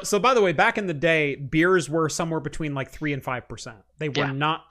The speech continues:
Speaker 1: strong.
Speaker 2: They're not like what we have, yeah.
Speaker 1: Uh, they're, they're not like what we have today. Like, like, we laugh at, at domestics for being four and a half.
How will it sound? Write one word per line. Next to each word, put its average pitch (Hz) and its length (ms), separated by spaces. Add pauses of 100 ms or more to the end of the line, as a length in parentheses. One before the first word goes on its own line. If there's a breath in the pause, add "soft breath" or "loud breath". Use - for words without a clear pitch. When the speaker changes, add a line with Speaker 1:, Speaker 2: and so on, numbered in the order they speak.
Speaker 1:
strong. - 380
Speaker 2:
They're 120 80
not 113 220
like 110 160
what 98 80
we 104 80
have, 165 180
yeah. 175 100
Speaker 1:
Uh, 151 200
they're, 143 220
they're 160 120
not 180 140
like 170 160
what 160 120
we 151 120
have 143 180
today. 131 240
Like, 131 280
like, 165 280
we 208 140
laugh 180 340
at, 165 340
at 156 160
domestics 151 460
for 151 120
being 139 200
four 143 180
and 127 60
a 110 60
half. - 320